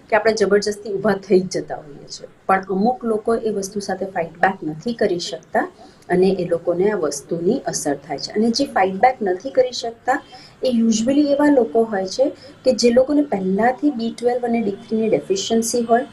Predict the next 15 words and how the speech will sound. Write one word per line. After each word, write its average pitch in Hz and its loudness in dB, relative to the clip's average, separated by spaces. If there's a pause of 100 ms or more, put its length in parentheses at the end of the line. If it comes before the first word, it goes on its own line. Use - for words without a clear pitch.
(380)
જે 208 6
લોકોના 226 2
જીન્સમાં 226 0
પહેલાથી 214 0 (500)
એ 214 4
તકલીફ 240 -2 (160)
હોવાની 214 2
શક્યતા 233 -2
છે 254 0
કે 254 -2
ભાઈ 214 2
જેને 202 2
હિસ્ટ્રી 220 2
હોય 196 2
છે 196 -2